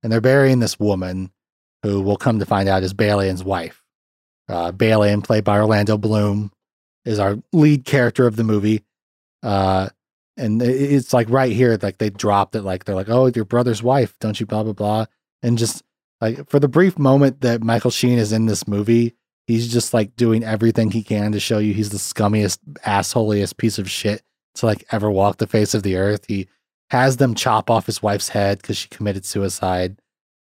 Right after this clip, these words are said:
and they bury her. Some Liam Neeson passes by on some, like, horses, and they, like, flip him a coin, like, to pay the diggers or whatever. And Sheen's just kinda like, "Huh, money." And then, like, later he meets with, like, the bishop of the town, and the guy's like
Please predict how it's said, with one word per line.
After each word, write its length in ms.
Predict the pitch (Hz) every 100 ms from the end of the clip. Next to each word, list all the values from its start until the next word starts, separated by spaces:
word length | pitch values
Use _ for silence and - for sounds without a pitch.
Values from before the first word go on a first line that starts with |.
| -
and 360 | 104 92 92
they 80 | 95
bury 360 | 98 107 104 101
her. 460 | 98 101 101 98 95 _ _
Some 320 | - 123 110 98 _
Liam 260 | 131 143 131
Neeson 360 | 110 113 - 117
passes 400 | 117 104 98 110
by 280 | 107 104 107
on 140 | 104
some, 140 | 101 110
like, 160 | 98 -
horses, 400 | 101 98 110 101
and 100 | 104
they, 60 |
like, 160 | 98 95 -
flip 220 | 117 110
him 120 | 110
a 40 | 95
coin, 380 | - 98 98
like, 180 | 98 95 _ _ _ _ -
to 180 | 104 - -
pay 200 | 120 101
the 100 | 98
diggers 440 | 90 101 101 101
or 120 | 104 104
whatever. 420 | 104 101 104 101
And 240 | 95 98 _ _ -
Sheen's 400 | - 113 101 95
just 160 | -
kinda 140 | - 98
like, 120 | 87 _ _
"Huh, 120 | 175 - - - _
money." 500 | 151 135 190 143 87 _ _ 135
And 80 | 123
then, 100 | 123
like, 160 | 120 110
later 320 | 110 110 117
he 160 | 107 110
meets 260 | 107 107 -
with, 120 | 113
like, 140 | 110
the 80 | -
bishop 380 | 98 104 - 113
of 100 | 107
the 100 | 104
town, 400 | - 107 104 104
and 60 | 101
the 40 |
guy's 240 | 104 101 107
like 140 | 104